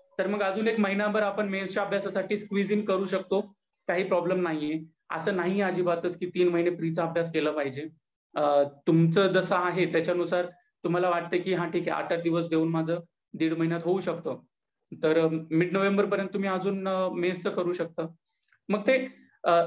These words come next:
स्वतःच्या preparation लेव्हलनुसार आणि जे काही आयोगाचं schedule येईल त्या शेड्यूलला समोर ठेवून आपण prepare केलं पाहिजे.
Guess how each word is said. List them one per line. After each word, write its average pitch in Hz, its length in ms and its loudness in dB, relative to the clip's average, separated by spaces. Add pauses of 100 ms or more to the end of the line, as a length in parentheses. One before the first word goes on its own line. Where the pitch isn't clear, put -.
(160)
स्वतःच्या 220 540 4
preparation 226 480 2
लेव्हलनुसार 202 680 0 (520)
आणि 190 500 -2
जे 180 100 0
काही 196 220 0
आयोगाचं 190 460 0
schedule 190 340 -2
येईल 180 240 -2 (600)
त्या 190 120 4
शेड्यूलला 196 720 0 (140)
समोर 190 340 -2
ठेवून 190 380 -2 (400)
आपण 170 240 -4
prepare 180 320 0
केलं 180 260 2
पाहिजे. 160 380 -4